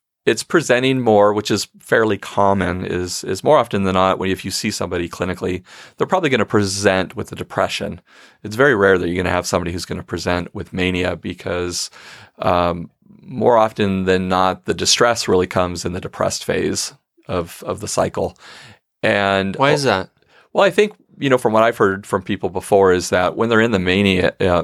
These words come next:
Speaker 1: you know, in a main manic phase or experiencing mania, uh, it can be somewhat enjoyable.
Speaker 2: Yeah.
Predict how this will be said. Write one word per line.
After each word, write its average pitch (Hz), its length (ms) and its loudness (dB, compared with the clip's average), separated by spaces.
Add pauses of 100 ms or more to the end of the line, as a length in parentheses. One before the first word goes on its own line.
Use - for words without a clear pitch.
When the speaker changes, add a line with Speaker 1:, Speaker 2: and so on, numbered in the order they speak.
(120)
Speaker 1:
you 98 100 -8
know, 87 120 -4
in 87 100 -6
a 85 40 -6
main 90 400 -4
manic 95 500 -2
phase 92 500 0
or 90 380 -2
experiencing 92 500 -2
mania, 92 500 0 (640)
uh, 196 260 4
it 160 80 2
can 262 140 -2
be - 100 -20
somewhat 131 320 0
enjoyable. 107 580 4 (460)
Speaker 2:
Yeah. 123 340 2